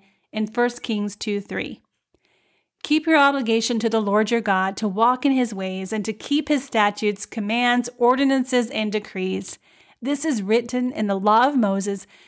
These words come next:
so that you will have success in everything you do and wherever you turn."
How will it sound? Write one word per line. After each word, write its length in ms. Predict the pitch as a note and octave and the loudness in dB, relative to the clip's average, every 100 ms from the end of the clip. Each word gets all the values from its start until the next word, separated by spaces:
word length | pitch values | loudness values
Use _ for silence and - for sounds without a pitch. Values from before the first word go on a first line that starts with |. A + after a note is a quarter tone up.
| _ | _
so 140 | - B3 | -6 -2
that 240 | A3 G#3 | 0 0
you 160 | B3+ C#4+ | 0 2
will 140 | E4 | 4
have 180 | C#4+ C4 | 4 2
success 500 | D#4 - - G#3 G#3+ | -2 -2 0 0 -2
in 120 | G#3 | -2
everything 440 | G3+ G#3 A3+ B3 | -2 0 -4 -4
you 120 | B3 B3+ | -4 -6
do 320 | G#3 F#3+ G3 _ _ _ - | -8 -12 -14 _ _ _ -8
and 120 | G#3+ | -6
wherever 380 | G#3 - G3 G3 | -4 -4 -4 -4
you 180 | G3 G3 | -6 -8
turn." 380 | - G3+ - | -10 -10 -12